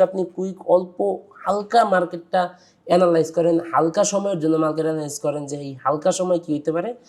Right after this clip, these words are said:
হালকা সময়ের ট্রেড নিয়ে হালকা সময়ের প্রফিট। ফাইনাল, আমরা finally দেখেন start simple, grow stronger, ঠিক আছে? আপনি simply স্টার্ট করতে পারবেন and, আহ, খুব অল্প অ্যামাউন্ট দিয়ে ভালো একটা কামব্যাক,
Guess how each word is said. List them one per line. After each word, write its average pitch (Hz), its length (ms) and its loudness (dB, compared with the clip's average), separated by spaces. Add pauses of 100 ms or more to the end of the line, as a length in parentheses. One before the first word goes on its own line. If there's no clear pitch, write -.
(240)
হালকা 147 200 2 (100)
সময়ের 180 300 2
ট্রেড 165 240 -2
নিয়ে 196 180 -2
হালকা 139 260 0
সময়ের 143 280 -4
প্রফিট। 120 300 -6 (500)
ফাইনাল, 147 420 2 (840)
আমরা 131 220 2 (120)
finally 147 420 0
দেখেন 151 240 -2 (260)
start 147 220 -2 (100)
simple, 156 280 0 (100)
grow 127 160 -2 (100)
stronger, 127 440 0 (160)
ঠিক 151 160 -4
আছে? 147 140 -6 (120)
আপনি - 140 -12 (120)
simply 143 360 -6
স্টার্ট 151 220 -2
করতে 156 200 -6
পারবেন 156 280 0 (220)
and, 117 260 -4
আহ, 117 80 -4 (720)
খুব 143 120 0 (640)
অল্প 156 200 0 (120)
অ্যামাউন্ট 127 340 0
দিয়ে 143 200 -2
ভালো 117 200 0
একটা 123 220 -8
কামব্যাক, 127 380 -2